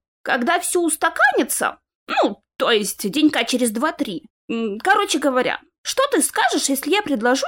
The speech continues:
тебе?» Она широко улыбнулась, показав свои безупречные белоснежные зубы. «Конечно, приходи. Найдёшь меня где-нибудь под мостом.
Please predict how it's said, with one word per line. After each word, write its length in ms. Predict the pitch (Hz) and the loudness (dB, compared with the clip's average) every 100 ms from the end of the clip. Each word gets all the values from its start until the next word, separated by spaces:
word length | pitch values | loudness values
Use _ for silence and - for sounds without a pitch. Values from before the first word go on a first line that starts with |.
| - | -4
тебе?» 380 | 247 185 113 - _ - | -4 -4 -6 -8 _ 2
Она 200 | 269 294 | 4 4
широко 380 | 285 285 285 | 4 0 0
улыбнулась, 600 | 285 294 262 269 160 175 | 0 0 2 2 2 -2
показав 380 | - 214 190 190 | -6 -4 -2 -2
свои 200 | - 208 | -2 -2
безупречные 600 | 185 202 214 311 - 196 | -2 -2 -2 -4 -2 0
белоснежные 600 | 180 196 - 226 220 269 | 0 0 -2 -2 2 0
зубы. 320 | 220 160 - - _ _ | 0 -6 -10 -16 _ _
«Конечно, 640 | - 226 339 262 - - - | -2 0 0 0 -2 -8 -8
приходи. 680 | 285 - 539 294 202 - - _ | -6 -2 0 0 -2 -8 -16 _
Найдёшь 460 | - 571 539 302 - | -2 0 2 0 0
меня 200 | 285 254 | 0 0
где-нибудь 480 | 226 262 226 220 - | -2 -2 -2 -2 -2
под 160 | 226 | -2
мостом. 560 | 208 226 - - - - | 0 -2 -2 -4 -6 -10